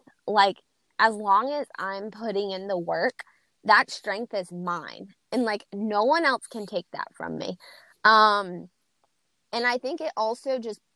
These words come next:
builds this crazy internal strength of, like, if I can put three hundred pounds on my back, like, come at me. Not in, like, a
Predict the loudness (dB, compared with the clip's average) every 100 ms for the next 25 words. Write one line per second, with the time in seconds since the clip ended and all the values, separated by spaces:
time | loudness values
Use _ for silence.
0 | -6 -4 -4 -6 -6 -6 -6 -14 _ _
1 | _ _ -20 -18 -16 -8 -4 -4 -4 -6
2 | -8 -12 -12 -16 -14 -2 2 4 4 0
3 | -4 -4 -4 -4 -10 2 4 4 6 4
4 | 4 -6 _ _ _ _ -6 -6 -4 -2
5 | 0 -2 -4 -6 -6 -10 _ _ _ -4
6 | -4 -4 _ -10 -6 -4 -6 -8 -8 -4
7 | -6 -6 -8 -4 -4 -6 -6 -6 -8 -6
8 | -2 -2 -4 _ _ _ _ _ 0 0
9 | 0 -8 _ _ _ _ _ _ -4 -2
10 | 0 -2 -4 -6 -12 -2 0 2 0 -2
11 | 0 0 0 -6